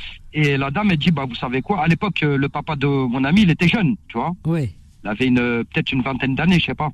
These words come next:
Speaker 1: Et, euh, la dame, elle lui dit, « Bah, vous savez quoi ? Euh, si vous voulez, samedi, je vous invite à une soirée. »
Speaker 2: Ouais.
Speaker 1: Ok ? Donc, elle lui donne l'adresse et tout. Et apparemment, c'est une soirée, euh, genre en plein air, tu vois, dans les bois,
Speaker 2: Mhm.
Speaker 1: tu vois.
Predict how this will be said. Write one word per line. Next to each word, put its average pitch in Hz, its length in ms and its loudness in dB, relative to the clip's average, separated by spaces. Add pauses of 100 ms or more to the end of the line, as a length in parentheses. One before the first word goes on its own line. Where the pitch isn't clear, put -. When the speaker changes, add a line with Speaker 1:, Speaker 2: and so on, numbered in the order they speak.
(560)
Speaker 1:
Et, 151 160 4
euh, 110 760 -2
la 113 140 -2
dame, 202 200 2
elle 175 60 6
lui 151 80 4
dit, « 175 160 0
Bah, 135 100 0
vous 113 100 -6
savez 123 240 -2
quoi ? 233 420 0
Euh, 131 380 -2
si - 140 -4
vous 135 120 -2
voulez, 170 220 2
samedi, 170 340 2
je 170 80 0
vous 170 140 4
invite 185 200 0
à 208 60 0
une 202 100 4
soirée. » 180 400 0 (380)
Speaker 2:
Ouais. 165 440 0 (440)
Speaker 1:
Ok ? 220 220 0 (680)
Donc, 185 360 2
elle 226 160 2
lui 220 120 6
donne 196 200 2
l'adresse 175 420 -2
et 143 80 0
tout. 294 340 4 (160)
Et 175 140 4
apparemment, 185 500 2
c'est 214 80 0
une 196 80 2
soirée, 208 460 2
euh, 170 560 0
genre 208 260 0
en 175 140 0
plein 208 240 4
air, 170 260 -2
tu - 80 -6
vois, 160 200 0 (260)
dans 151 160 0
les 180 100 6
bois, 165 220 4 (180)
Speaker 2:
Mhm. 170 240 -4
Speaker 1:
tu 180 60 -4
vois. 196 200 0